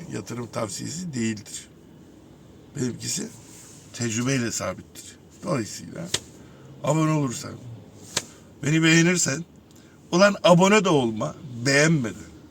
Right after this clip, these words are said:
Samimiyetimi seviyorsan, mecbur bildirimleri açacaksın. Dolaylı yollardan abone mi olacaksın?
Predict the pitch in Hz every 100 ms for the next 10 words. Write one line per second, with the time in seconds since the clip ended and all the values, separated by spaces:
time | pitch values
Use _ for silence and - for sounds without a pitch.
0 | - - 143 143 147 143 131 151 131 -
1 | 117 143 117 85 113 - - - - -
2 | - _ - - _ - - - - -
3 | 127 117 127 127 160 190 135 127 120 120
4 | 120 113 113 104 113 110 104 185 214 165
5 | 147 151 160 180 139 131 120 127 120 139
6 | 147 165 165 127 104 104 104 -